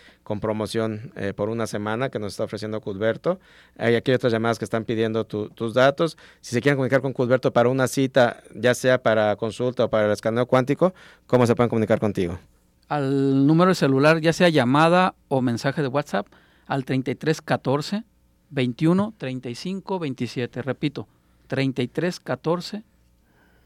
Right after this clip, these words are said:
Speaker 2: veintiuno, treinta y cinco, veintisiete.
Speaker 1: Si por ahí no han tomado el teléfono de Cusberto, vayan por papel y pluma. Antes de irnos lo vamos a repetir.
Speaker 2: Sí.
Speaker 1: Y ya nomás brevemente, ah, pa-, para irnos, eh, Carmen te pregunta, ¿qué resultados ha tenido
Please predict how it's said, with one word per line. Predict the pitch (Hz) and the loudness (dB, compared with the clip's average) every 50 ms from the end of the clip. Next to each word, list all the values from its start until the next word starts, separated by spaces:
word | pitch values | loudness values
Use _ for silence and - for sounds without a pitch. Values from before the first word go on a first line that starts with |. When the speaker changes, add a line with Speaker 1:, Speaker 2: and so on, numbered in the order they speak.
| _ _ _ _ _ _ _ _ _ _ _ | _ _ _ _ _ _ _ _ _ _ _
Speaker 2:
veintiuno, | - 160 120 135 131 123 113 - 170 175 185 202 208 196 | -14 -4 -2 0 0 0 -2 -2 -2 0 0 0 -2 -4
treinta | - - 139 135 127 120 - 135 | -4 -2 0 0 0 -2 -2 -4
y | 123 123 | -4 -4
cinco, | - - 185 196 214 - - 220 240 226 - _ _ _ _ _ _ | -2 -2 -2 -2 0 0 -2 -4 -4 -4 -10 _ _ _ _ _ _
veintisiete. | - 139 131 165 175 185 - - 180 - - 139 123 - - - _ _ _ _ _ _ _ - | -8 0 2 2 2 2 -2 -6 -10 -4 -4 -4 -4 -4 -6 -18 _ _ _ _ _ _ _ -20
Speaker 1:
Si | - - - 117 104 | -18 -6 -6 -6 -2
por | - 113 110 | 0 2 2
ahí | 117 120 | 4 2
no | 123 127 | 2 0
han | 127 | 0
tomado | - - 117 123 | 0 0 2 2
el | 120 110 | 2 2
teléfono | 127 107 127 127 | 4 4 4 2
de | 107 | 2
Cusberto, | - 117 107 120 123 - 151 131 | 2 2 4 4 4 4 4 4
vayan | 120 120 123 120 - | 6 4 4 2 0
por | 120 110 | -2 -2
papel | 113 104 92 113 117 120 | -2 -2 0 0 -2 -2
y | 123 | -2
pluma. | 117 - 131 123 131 147 156 160 - - - - - - _ _ | -4 -2 -4 -2 0 2 2 2 0 -2 -6 -18 -20 -20 _ _
Antes | - 110 110 120 110 | -6 -4 -2 0 0
de | 113 | 2
irnos | 117 120 107 | 0 0 2
lo | 110 | 2
vamos | 107 110 113 107 - | 2 2 2 2 0
a | 110 | 0
repetir. | 98 107 - 120 104 - 139 156 170 - _ - - | 0 0 0 -2 -2 0 0 0 0 -2 _ -20 -18
Speaker 2:
Sí. | - - - 127 | -12 -10 -6 0
Speaker 1:
Y | 123 123 123 | 2 2 6
ya | 123 135 143 | 6 6 4
nomás | 143 139 135 143 143 | 4 4 4 4 4
brevemente, | 139 143 143 143 139 139 139 139 135 - 131 123 120 - | 6 6 6 6 6 4 2 0 2 4 4 4 4 4
ah, | 113 113 113 110 107 - 58 - | 4 4 6 6 4 2 0 -6
pa-, | - - - | -12 -14 0
para | - 120 120 120 120 | 2 4 6 6 6
irnos, | 127 123 120 120 117 107 - - - - | 4 2 2 0 -2 -2 -4 -10 -8 -2
eh, | - 113 113 | 0 0 2
Carmen | - - 127 131 139 135 | 4 4 4 4 4 2
te | 120 131 | 0 0
pregunta, | - 123 123 123 117 - 120 113 | 2 2 0 2 2 0 0 0
¿qué | - 139 | 0 -2
resultados | 139 139 139 113 - 135 135 127 | 0 0 0 2 4 2 4 4
ha | 135 127 | 2 0
tenido | - 123 120 127 131 143 170 | 0 0 2 2 2 2 2